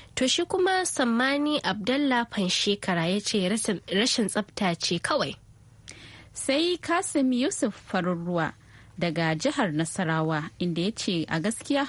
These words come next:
Speaker 2: ba ni da masaniya akan abubuwan da ke kawo wannan ciwo na makero, amma muna tare da ku domin jin ƙarin bayani."
Speaker 1: To, Isa Bakanikin Wada Sadam, ya,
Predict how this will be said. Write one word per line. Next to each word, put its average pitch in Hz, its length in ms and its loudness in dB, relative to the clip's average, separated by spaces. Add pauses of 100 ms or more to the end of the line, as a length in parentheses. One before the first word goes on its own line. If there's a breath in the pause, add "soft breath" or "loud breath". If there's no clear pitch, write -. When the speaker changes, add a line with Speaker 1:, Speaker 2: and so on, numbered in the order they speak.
Speaker 2:
ba 226 180 2
ni 185 100 0
da 170 120 0
masaniya 202 640 0
akan 165 320 -4
abubuwan 247 520 2
da 156 80 -2
ke 156 220 -6
kawo 247 300 0
wannan 247 320 2
ciwo 262 400 0
na 170 120 2
makero, 160 580 -2 (340 loud breath)
amma 165 300 0
muna 170 280 0
tare 165 300 0
da 202 120 -2
ku - 180 -4 (180)
domin 160 320 0
jin 311 200 0
ƙarin 165 380 0
bayani." 156 520 0 (840 loud breath)
Speaker 1:
To, 220 220 2 (180)
Isa 339 640 2
Bakanikin 269 720 0
Wada 208 360 2
Sadam, 196 460 0
ya, 202 140 2